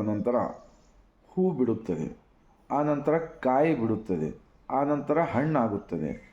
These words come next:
ಹಣ್ಣಾದ ನಂತರ ಅದು ಮರಕ್ಕೆ ಇರುವುದಿಲ್ಲ, ಅದನ್ನ ಯಾರಾದರೂ ತೆಗೆದುಕೊಂಡು ಪ್ರಸಾದ ರೂಪದಲ್ಲಿ ತೆಗೆದುಕೊಳ್ಳುತ್ತಾರೆ. ಹೀಗೆ ಅಂತಹ ಒಂದು ಹಣ್ಣಿನ ಮರ ಈ ಭೂಮಿಗೆ ಮೇಲೆ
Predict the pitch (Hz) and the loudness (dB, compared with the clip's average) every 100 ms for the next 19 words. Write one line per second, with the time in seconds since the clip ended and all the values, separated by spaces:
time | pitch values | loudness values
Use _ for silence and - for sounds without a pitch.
0 | - _ _ - 180 196 165 143 135 160 | -20 _ _ -4 -2 2 2 4 4 2
1 | 190 143 135 170 175 113 147 160 113 131 | 2 4 4 4 2 -2 0 0 2 0
2 | - 147 147 110 104 95 87 117 190 - | 0 0 0 2 2 0 2 2 2 -4
3 | - - - 113 120 269 190 - - _ | -18 -18 -6 -2 0 0 -2 -6 -18 _
4 | _ _ _ - 107 107 107 104 - 95 | _ _ _ -8 -4 -2 -2 -4 -4 -2
5 | 98 95 95 117 208 - - - _ _ | -2 0 -2 0 -2 -6 -20 -20 _ _
6 | _ _ - 127 - 156 131 117 98 98 | _ _ -6 -2 0 2 2 0 0 0
7 | 104 127 190 190 180 175 143 107 95 - | 2 0 0 0 2 0 0 0 0 -4
8 | 156 - - - - - - 196 185 147 | -6 -6 -12 -14 -16 -12 -2 0 4 4
9 | - - 156 175 165 156 135 131 110 143 | 2 -2 -2 0 2 2 2 2 0 0
10 | 175 175 123 98 120 151 - - - - | 0 2 0 2 4 4 2 -6 -16 -20
11 | - - - 104 85 135 147 117 107 95 | -20 -16 -6 -6 0 0 2 2 2 0
12 | - - - _ _ _ 104 117 104 | -6 -20 -20 _ _ _ -2 0 0